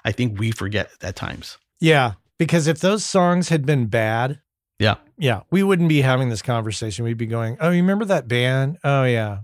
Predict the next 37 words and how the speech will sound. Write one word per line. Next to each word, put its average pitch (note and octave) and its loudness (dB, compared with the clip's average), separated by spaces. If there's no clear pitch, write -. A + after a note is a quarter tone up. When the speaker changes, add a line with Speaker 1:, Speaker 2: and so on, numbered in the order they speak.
Speaker 2:
Oh, C4 -4
those B3+ -8
were D4 -6
some F3+ -6
interesting F3 -4
recordings. C#3 -2
But - -18
God, F3+ -2
those A#2+ -2
songs A2 -4
sucked." G2 -10
Speaker 1:
Yeah, A#2+ 6
I A2+ 4
have D3+ 4
this D3+ -6
funny C#3+ 2
analogy A#2+ 0
about A2+ -6
the A2+ -10
Beatles G#2 -4
of, G#2+ -8
uh, F#2+ -8
that G#2+ -2
I G#2 0
always G#2+ -2
say, G2+ -2
you G2+ -4
know, G2+ -4
the B2+ -4
Beatles F#3+ 0
were D#3 4
a C#3 4
boy C#3 0
band F#2+ -4
when A#2 -4
they G#2 -2
started. - -4